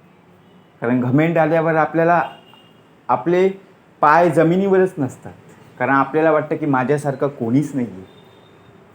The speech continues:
परंतु जर प्रत्यक्षात जर पाहिलं तर हिंमत ठेवली पाहिजे आणि पुढे जात राहिलं पाहिजे.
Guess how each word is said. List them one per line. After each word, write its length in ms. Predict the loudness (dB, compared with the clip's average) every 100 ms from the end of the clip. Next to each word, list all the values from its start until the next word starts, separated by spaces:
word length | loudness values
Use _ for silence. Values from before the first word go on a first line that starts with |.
| -2
परंतु 300 | 0 0 2
जर 160 | 2
प्रत्यक्षात 500 | 0 -2 -2 -2 -2
जर 160 | 0 -2
पाहिलं 520 | -2 -2 2 2 0 -6 -20 -20 -20 -12
तर 80 | -10
हिंमत 440 | -10 -2 2 2
ठेवली 400 | 2 0 0 0
पाहिजे 420 | 0 -2 -2 -4 -6 -14 -20 -20 -8
आणि 160 | -4 -4
पुढे 400 | -4 0 0 2
जात 300 | 0 0 -2
राहिलं 260 | -4 -4
पाहिजे. 500 | -6 -8 -10 -20 -20